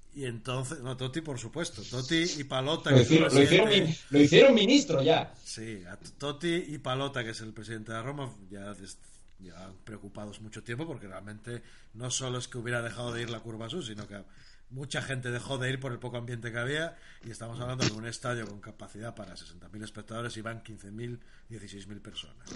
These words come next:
Speaker 2: Sí, ya, ya nos habías comentado el, en el año romano, que fue
Speaker 1: Efectivamente.
Speaker 2: bastante decepcionante el estadio allí, ¿no? El, para la, el pobre ambiente que había y lo desangelado que estaba todo.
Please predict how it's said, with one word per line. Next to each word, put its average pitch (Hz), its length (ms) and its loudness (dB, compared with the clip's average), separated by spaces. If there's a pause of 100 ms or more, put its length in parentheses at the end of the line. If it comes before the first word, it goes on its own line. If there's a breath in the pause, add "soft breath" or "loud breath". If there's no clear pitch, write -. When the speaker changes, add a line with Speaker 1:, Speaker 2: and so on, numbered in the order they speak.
Speaker 2:
Sí, 110 140 -6
ya, 92 180 -4
ya 95 200 -6 (340)
nos 127 140 -4
habías 120 240 4
comentado 110 480 4
el, 92 420 0
en 90 100 -2
el 90 80 2
año 95 400 8
romano, 113 560 8 (480)
que 101 80 -16 (100)
fue 101 160 8
Speaker 1:
Efectivamente. - 20 12
Speaker 2:
bastante 104 300 10
decepcionante 98 640 12 (140)
el - 260 -20
estadio 90 320 6
allí, 90 260 6
¿no? 98 200 8
El, 82 1120 2 (120)
para - 220 -2
la, - 220 -2 (560)
el 80 300 8
pobre 101 260 12
ambiente 95 340 12
que 90 60 10
había 110 420 12
y 92 120 4
lo 82 280 6
desangelado 85 520 4
que 80 60 0
estaba - 280 0
todo. - 240 -6